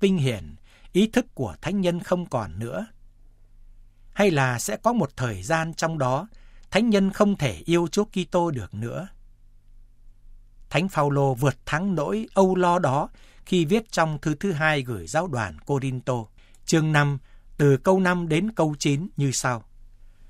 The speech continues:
"Thiên Chúa đã ban cho chúng ta bảo chứng thần linh, vì thế nên chúng ta luôn luôn trông cậy. Chúng ta thích từ bỏ căn nhà thân xác này hơn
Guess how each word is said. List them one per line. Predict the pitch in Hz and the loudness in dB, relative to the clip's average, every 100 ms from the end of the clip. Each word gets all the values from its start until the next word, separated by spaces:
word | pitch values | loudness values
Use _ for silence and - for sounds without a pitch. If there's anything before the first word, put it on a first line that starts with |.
| - - | -20 -4
"Thiên | - 175 160 | 2 2 2
Chúa | 165 180 | 2 2
đã | 175 | 2
ban | 196 151 151 | 2 2 2
cho | 165 | -2
chúng | 147 156 190 | -4 -4 -2
ta | 175 151 | 2 2
bảo | 147 120 87 71 | 2 -2 -2 -6
chứng | - 170 | -4 -2
thần | 220 123 95 | -2 -6 -6
linh, | 92 139 135 - - - - | -2 -2 -2 -8 -20 -20 -2
vì | 147 | 0
thế | 139 196 | 2 2
nên | 226 190 190 | 4 4 4
chúng | 196 233 | 0 0
ta | 202 175 | 2 0
luôn | 180 180 180 | 2 2 4
luôn | 180 175 | 2 0
trông | 160 170 165 | 0 -2 0
cậy. | 139 113 - - - - - - - | -2 -2 -8 -20 -20 -20 -20 -20 -2
Chúng | 180 226 | 2 2
ta | 226 175 | 4 2
thích | 175 247 - | 2 -4 -4
từ | - 139 | -2 0
bỏ | 127 107 82 - | 0 -4 -6 -2
căn | 190 | -2
nhà | 165 117 95 - | 0 -4 -6 -6
thân | 170 165 | -6 -4
xác | - 202 | -4 -4
này | 175 110 90 | -4 -6 -6
hơn | 78 151 151 | -2 -2 -2